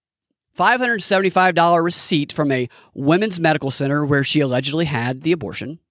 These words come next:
around that date in two thousand and nine. And the other is an image of a seven hundred dollar check that was printed on an A T M slip that Walker is alleged to have sent her a week or so after the alleged abortion via FedEx,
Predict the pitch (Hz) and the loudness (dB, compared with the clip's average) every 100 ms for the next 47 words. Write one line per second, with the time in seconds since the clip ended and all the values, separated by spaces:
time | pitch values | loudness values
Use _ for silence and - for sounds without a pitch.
0 | - 123 117 127 156 - 87 - - _ | -12 -6 -4 -2 -4 -4 -12 -14 -20 _
1 | _ _ 127 - 117 113 127 156 135 90 | _ _ -12 -6 -4 -4 -2 -2 -4 -8
2 | - - - - 131 160 208 208 170 160 | -16 -20 -20 -10 -2 2 2 2 0 -2
3 | 180 202 170 - - _ - 139 131 - | 0 2 0 -2 -12 _ -8 -2 -2 0
4 | 170 196 202 185 156 139 - 202 160 - | 0 2 2 4 2 0 0 0 0 -4
5 | _ _ - 135 117 120 - - 294 - | _ _ -4 -2 0 -4 -8 -4 -2 -2
6 | 117 - _ _ _ _ _ _ _ - | -6 -8 _ _ _ _ _ _ _ -2
7 | 156 175 185 - 254 302 - 131 - _ | 0 0 0 0 -2 -2 -4 -6 -6 _
8 | _ _ _ _ 147 165 156 - _ _ | _ _ _ _ 0 2 2 -4 _ _
9 | _ - 131 208 277 254 254 190 160 165 | _ -12 -2 2 2 2 0 0 0 0
10 | 196 - 208 170 139 - 302 233 170 160 | 0 -2 -2 -2 -2 -4 -6 -4 -2 -2
11 | 151 156 220 262 208 - 165 156 156 _ | -2 -4 -6 -6 -8 -4 -2 0 -2 _
12 | _ _ - 202 254 240 190 185 165 165 | _ _ 0 2 2 0 -2 0 0 -2
13 | 160 139 139 131 135 - 139 147 139 - | -2 -6 -6 -6 -8 -10 -4 -2 -2 -2
14 | 160 175 220 - | 0 2 0 -4